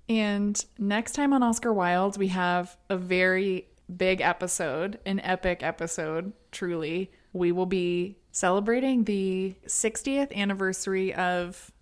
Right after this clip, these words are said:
I'm not even going to bury the lead, one of the greatest Best Picture winners of all time,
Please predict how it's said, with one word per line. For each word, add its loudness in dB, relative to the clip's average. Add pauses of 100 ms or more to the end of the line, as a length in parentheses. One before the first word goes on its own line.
(100)
I'm -2
not 0
even -4
going -4
to -4
bury -2
the -6
lead, -4 (140)
one 0
of -2
the 2
greatest 0 (140)
Best 0
Picture -2
winners -2
of -8
all 2
time, -4